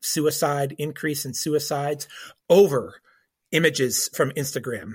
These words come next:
or not enough likes on a particular comment, or people looking at pictures of everybody, of course, and people tend to,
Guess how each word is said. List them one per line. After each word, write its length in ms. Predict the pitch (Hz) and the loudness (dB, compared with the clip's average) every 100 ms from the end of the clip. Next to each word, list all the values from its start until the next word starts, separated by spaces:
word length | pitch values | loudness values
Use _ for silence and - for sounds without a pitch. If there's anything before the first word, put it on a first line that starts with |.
| - - | -6 0
or 360 | 135 135 127 131 | 4 4 2 4
not 220 | 143 160 | 4 4
enough 260 | 160 143 139 | 2 0 0
likes 640 | 151 135 - - - - - | 2 2 0 -4 -4 -4 -4
on 180 | 131 127 | -2 -4
a 60 | |
particular 480 | - - 143 147 127 | -4 -6 -2 0 0
comment, 500 | - 139 127 113 107 - | 0 -2 -2 -6 -10 -2
or 440 | 135 135 127 120 - | 2 2 2 -2 -4
people 480 | 151 143 139 127 135 135 | -4 0 0 0 -4 0
looking 420 | 156 156 143 135 | 0 2 -2 -2
at 160 | - | -2
pictures 460 | - 156 - 135 - | -4 -2 0 -2 -2
of 100 | 139 | -2
everybody, 340 | 131 131 127 | -2 0 -2
of 120 | 120 - | -2 -2
course, 260 | 147 135 | -2 -2
and 80 | 123 | -6
people 260 | 151 147 131 | -8 -10 -8
tend 300 | - 139 139 | -4 -4 -4
to, 260 | 127 113 | -6 -6